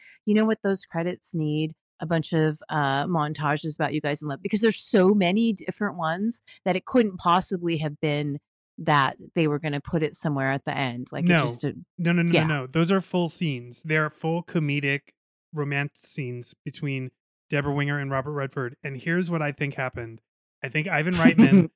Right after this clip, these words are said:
Speaker 2: was making a romantic comedy mystery movie.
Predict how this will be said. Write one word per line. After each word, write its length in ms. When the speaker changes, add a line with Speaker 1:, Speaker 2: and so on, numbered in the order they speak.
Speaker 2:
was 200
making 560
a 400
romantic 600
comedy 560
mystery 560
movie. 580